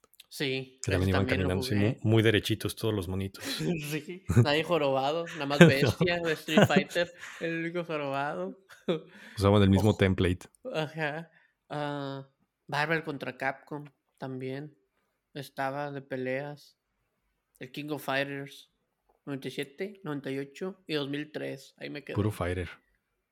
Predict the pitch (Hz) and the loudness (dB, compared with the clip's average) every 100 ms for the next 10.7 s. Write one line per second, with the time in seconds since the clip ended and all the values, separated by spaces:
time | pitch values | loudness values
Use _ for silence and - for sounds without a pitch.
0 | _ _ _ - 127 143 160 160 180 175 | _ _ _ -12 -10 -6 -6 -6 -6 -4
1 | 170 185 190 202 190 - _ _ _ _ | -6 -10 -12 -14 -16 -18 _ _ _ _
2 | _ _ - - 147 151 156 147 143 170 | _ _ -14 -8 -6 -4 -4 -4 -4 -4
3 | 196 196 180 160 147 147 165 190 190 _ | -4 -6 -6 -8 -8 -8 -8 -10 -14 _
4 | - 156 156 151 190 202 214 202 170 180 | -4 -2 -2 -2 -4 -2 -6 -8 -6 -6
5 | 185 170 165 170 180 170 147 151 202 190 | -6 -6 -6 -6 -6 -6 -8 -8 -8 -10
6 | 190 _ _ _ _ _ 131 127 127 127 | -12 _ _ _ _ _ -12 -10 -12 -14
7 | _ _ _ _ 135 135 135 131 131 - | _ _ _ _ -10 -10 -12 -14 -16 -18
8 | - _ _ _ _ - 73 76 76 - | -20 _ _ _ _ -8 -8 -6 -10 -12
9 | - _ _ _ - 135 143 139 143 135 | -18 _ _ _ -12 -10 -10 -8 -8 -2
10 | 78 82 101 95 78 76 107 | 0 2 0 -2 -6 -6 -8